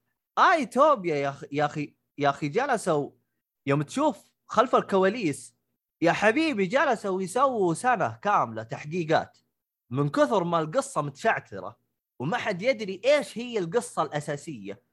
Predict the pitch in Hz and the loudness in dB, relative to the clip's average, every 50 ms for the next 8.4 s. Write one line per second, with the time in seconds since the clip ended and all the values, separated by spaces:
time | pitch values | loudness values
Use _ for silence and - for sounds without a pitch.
0 | _ _ _ _ _ _ 135 151 202 247 233 - 233 202 185 240 277 269 214 233 | _ _ _ _ _ _ -4 -2 -2 -2 -2 -2 -2 -4 0 0 -2 -2 -2 -6
1 | 226 220 214 - _ _ _ _ _ _ _ _ _ _ _ - 156 170 165 - | -10 -10 -12 -14 _ _ _ _ _ _ _ _ _ _ _ -2 -2 0 0 0
2 | 190 202 202 220 240 262 285 285 277 247 220 220 190 - _ _ _ _ _ _ | 0 0 0 0 -2 -4 -6 -8 -8 -8 -10 -12 -12 -14 _ _ _ _ _ _
3 | _ _ _ _ - 165 165 - 254 277 311 294 - 220 185 165 160 202 214 202 | _ _ _ _ 0 0 0 2 2 4 4 4 2 0 -2 0 2 0 0 0
4 | - - - 98 110 - _ _ _ _ _ _ _ _ _ _ _ _ _ _ | -4 -8 -8 -8 -8 -8 _ _ _ _ _ _ _ _ _ _ _ _ _ _
5 | _ _ _ _ _ _ - 135 185 262 311 302 269 - 233 214 208 180 - - | _ _ _ _ _ _ -2 0 2 4 4 4 2 2 0 0 0 -2 -6 -10
6 | - - - 269 311 - 233 180 - - 254 - 226 190 175 170 165 170 190 - | -16 -6 -2 0 0 0 0 -2 -2 0 0 0 0 0 -2 -4 -4 -4 -6 -6
7 | - - 160 160 160 220 302 320 262 220 175 156 - - 151 147 151 - 269 254 | -6 -6 -6 -2 2 2 2 2 2 0 -2 -6 -6 -8 -8 -8 -6 -6 -6 -6
8 | 240 190 156 147 147 131 - | -4 -6 -4 -4 -4 -6 -6